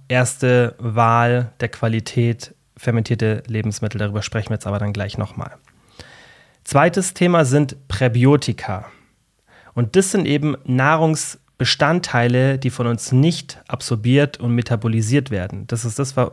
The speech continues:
wovon ich vorhin gesprochen habe. Das ist das Futter für die Darmbakterien. Das heißt, wir haben hier zwei Arten. Einmal die Probiotika, das sind wirklich dann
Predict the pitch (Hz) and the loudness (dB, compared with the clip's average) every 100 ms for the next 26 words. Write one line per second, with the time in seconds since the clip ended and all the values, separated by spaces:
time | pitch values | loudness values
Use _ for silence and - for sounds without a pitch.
0 | 127 113 120 110 - 107 104 - 151 156 | -6 -4 -2 -2 -2 -2 -2 2 4 4
1 | 151 - - - - 117 120 120 - - | 2 0 -20 -16 -10 -8 -8 -8 -4 -2
2 | 160 143 131 120 117 120 127 110 104 - | 0 0 0 0 2 2 4 2 -2 -6
3 | 92 67 65 - _ - - - - 135 | -8 -8 -12 -14 _ -20 -20 -4 2 4
4 | 143 135 135 147 139 123 120 107 120 120 | 6 4 4 2 4 2 2 2 4 2
5 | 113 - 120 120 190 208 190 - 196 262 | 0 -4 -2 4 4 4 -4 0 0 -2
6 | - _ - 135 135 143 131 123 120 | -8 _ -4 2 2 2 -2 0 -2